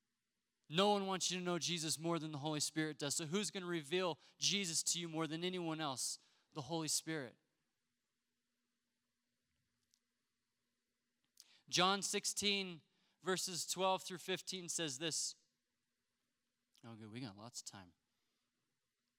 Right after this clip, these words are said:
Once I'm done, I'm gonna tell you everything I know about Jesus. "I have much more to say to you, more than you can bear now.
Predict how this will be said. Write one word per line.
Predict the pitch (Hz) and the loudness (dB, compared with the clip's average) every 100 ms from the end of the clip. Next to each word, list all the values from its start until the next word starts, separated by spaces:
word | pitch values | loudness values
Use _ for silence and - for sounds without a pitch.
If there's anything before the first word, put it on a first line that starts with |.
| - - | -20 -10
Once | 131 139 | -6 -4
I'm | 123 | -2
done, | 127 | -2
I'm | 123 | -4
gonna | 117 | -6
tell | - 113 | -8 -8
you | |
everything | 117 120 120 113 | -8 -10 -12 -14
I | |
know | 107 92 _ _ _ _ 113 | -14 -18 _ _ _ _ -20
about | 104 | -16
Jesus. | 104 98 95 - _ _ _ _ _ _ _ _ _ _ _ _ _ _ _ _ - - | -14 -16 -18 -20 _ _ _ _ _ _ _ _ _ _ _ _ _ _ _ _ -8 2
"I | 160 | 2
have | 165 | 4
much | 190 190 | 2 2
more | 196 208 | 2 2
to | |
say | 185 185 196 | 4 6 4
to | 175 | 4
you, | 151 127 107 | 2 -2 -4
more | 139 170 185 | 0 4 4
than | 185 | 2
you | 180 | -2
can | 175 175 | -4 -2
bear | 160 160 | 0 0
now. | 156 143 127 110 | 0 0 -2 -4